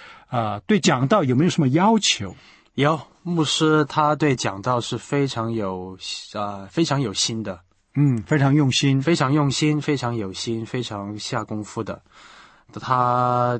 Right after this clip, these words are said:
Speaker 1: 就要求，或是之后呢，就鼓励了，
Speaker 2: 嗯。
Speaker 1: 就要求就是我们在讲道前两个星期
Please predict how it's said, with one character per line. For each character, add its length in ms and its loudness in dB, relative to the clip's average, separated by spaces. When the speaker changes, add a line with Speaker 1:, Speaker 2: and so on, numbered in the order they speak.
Speaker 1:
就 540 -2
要 300 0
求， 380 -6
或 200 -12
是 140 -10
之 160 0
后 100 2
呢， 120 0
就 100 -4
鼓 180 -8
励 120 -2
了， 200 -10
Speaker 2:
嗯。 80 4
Speaker 1:
就 100 2
要 160 0
求 180 -6
就 140 -8
是 80 -4
我 140 -6
们 260 -8
在 200 -2
讲 320 -4
道 260 0
前 380 -6
两 240 -6
个 140 -6
星 260 -6
期 340 -8